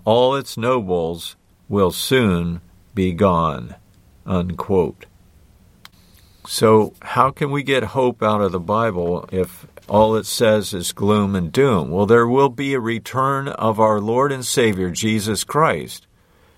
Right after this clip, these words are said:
He will be the mighty King who will take over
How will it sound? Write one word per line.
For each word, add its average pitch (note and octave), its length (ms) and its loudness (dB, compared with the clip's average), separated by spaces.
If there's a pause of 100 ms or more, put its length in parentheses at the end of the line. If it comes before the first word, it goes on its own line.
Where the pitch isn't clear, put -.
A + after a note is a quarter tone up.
He C#3 280 2
will C#3 240 2
be C3 200 0
the A#2 120 2
mighty A#2 440 0
King F2 640 -4 (480)
who A2+ 100 -2
will G#2+ 140 2
take C3 340 0
over A2 400 2